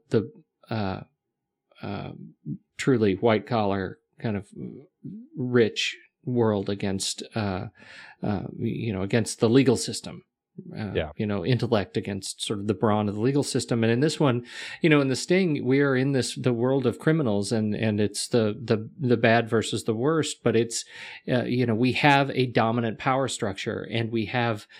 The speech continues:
Speaker 1: uh, these upstarts who are trying to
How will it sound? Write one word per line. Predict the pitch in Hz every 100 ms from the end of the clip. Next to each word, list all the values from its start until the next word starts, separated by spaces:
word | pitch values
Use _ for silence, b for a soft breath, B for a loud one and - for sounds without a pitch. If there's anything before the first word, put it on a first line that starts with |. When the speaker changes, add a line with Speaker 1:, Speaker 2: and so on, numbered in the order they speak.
| B B B
Speaker 1:
uh, | 123 110 104 - 120 -
these | 113 107
upstarts | - 117 - - 95 -
who | -
are | 104 98
trying | - 127 113 107 107 - -
to | - 110 101 98